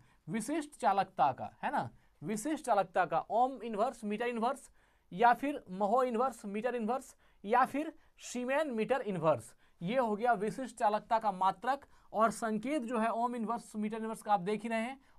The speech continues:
ओम इनवर्स, मीटर इनवर्स, और या फिर महो, ये तो हो ही गया सीमेन मीटर, एस, एस हो गया सीमेन और एम हो गया मीटर इनवर्स। तो ये जो हो गया विशिष्ट चालकता का मात्रक हो गया। एक बचा विद्युत शक्ति, इलेक्ट्रिक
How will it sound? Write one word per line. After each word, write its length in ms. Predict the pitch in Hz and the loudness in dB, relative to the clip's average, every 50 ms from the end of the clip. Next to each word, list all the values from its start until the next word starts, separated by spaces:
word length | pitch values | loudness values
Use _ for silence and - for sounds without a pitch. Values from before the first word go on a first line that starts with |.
| _ - | _ -4
ओम 160 | 196 208 220 | -2 -2 0
इनवर्स, 340 | 214 202 233 247 - - - | 0 0 -2 -4 -4 -8 -10
मीटर 220 | 196 196 190 226 | -8 -6 -6 -4
इनवर्स, 440 | 220 220 185 214 254 254 - - - _ _ _ _ _ _ - | -4 -2 0 0 0 -2 -4 -10 -18 _ _ _ _ _ _ -2
और 300 | - 185 220 262 - - - _ | 2 2 2 2 0 -4 -12 _
या 200 | 170 185 202 208 | -6 -2 0 0
फिर 200 | 202 208 226 214 - | 0 0 -4 -6 -6
महो, 320 | 180 196 190 196 214 226 170 | -6 -4 -2 -2 -2 -2 -4
ये 140 | 202 202 | -4 -6
तो 120 | 220 220 208 | -6 -4 -4
हो 100 | 202 240 | -4 -4
ही 100 | 240 233 | -4 -4
गया 140 | 226 247 233 | -4 -4 -4
सीमेन 360 | 220 - 220 214 233 240 240 | -4 -4 -4 -2 -2 -2 -2
मीटर, 260 | 233 214 226 233 - - | -4 -4 -4 -6 -10 -4
एस, 360 | 190 214 233 220 220 - - _ _ _ _ _ - | -2 0 0 -2 -4 -10 -20 _ _ _ _ _ 0
एस 240 | 180 214 233 - | 2 2 2 2
हो 80 | 220 226 | 0 -2
गया 160 | 208 226 233 | -2 -2 -2
सीमेन 400 | 214 220 - 226 214 220 254 269 | -2 -4 -6 -6 -6 -4 -6 -6
और 340 | 277 - 202 214 233 277 311 - - | -6 -2 0 0 0 0 -2 -6 -10
एम 160 | 190 196 180 | -10 -8 -6
हो 120 | 165 175 | -6 -6
गया 140 | 185 208 226 | -6 -6 -6
मीटर 240 | 202 180 170 175 165 | -6 -6 -6 -6 -8
इनवर्स। 320 | 156 143 131 117 104 - _ _ _ _ _ _ | -6 -6 -8 -8 -10 -14 _ _ _ _ _ _
तो 40 | 214 | -4
ये 240 | 208 196 262 294 294 | -2 0 0 0 0
जो 160 | 277 269 233 | 0 0 0
हो 80 | 214 220 | 0 0
गया 140 | 208 240 | -2 -2
विशिष्ट 380 | 226 196 214 175 208 247 214 - | -2 -2 -4 -6 -6 -10 -8 -2
चालकता 400 | - 202 190 196 185 - 226 226 | 0 0 0 0 0 0 -2 0
का 100 | 226 226 | 0 2
मात्रक 320 | 220 214 202 - 233 226 | 2 2 2 2 -2 -2
हो 100 | - 226 | -2 -2
गया। 220 | 214 226 233 254 254 - - - - _ - | 0 0 -2 -2 -4 -8 -16 -20 -20 _ -8
एक 240 | 233 262 311 320 247 | -2 0 0 2 2
बचा 260 | 277 254 - 269 262 | 2 2 4 4 4
विद्युत 440 | 254 233 247 214 190 190 269 - - | 4 2 -2 -6 -4 -6 -6 -6 -4
शक्ति, 400 | - - 220 214 - _ - 220 | -2 -2 -2 -2 -4 _ -8 -6
इलेक्ट्रिक 640 | 160 143 - - 190 226 240 240 - 285 311 302 - | -6 -6 -6 0 2 2 2 2 -4 -8 -8 -8 -4